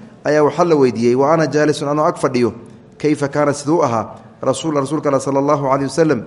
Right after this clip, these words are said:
yasiiru, mid socda, fii xajati alwidaac, xajka oo xajka sagootinta loo yaqaana, markuu nabigeenna, eh, soconayey, siduu u socday, siduu u socday,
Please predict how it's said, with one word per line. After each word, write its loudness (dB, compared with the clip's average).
yasiiru, 0
mid -4
socda, -4
fii -4
xajati -4
alwidaac, -2
xajka -2
oo 0
xajka -2
sagootinta -2
loo 2
yaqaana, 0
markuu -2
nabigeenna, 0
eh, -2
soconayey, -2
siduu 0
u 0
socday, -2
siduu 0
u 0
socday, -2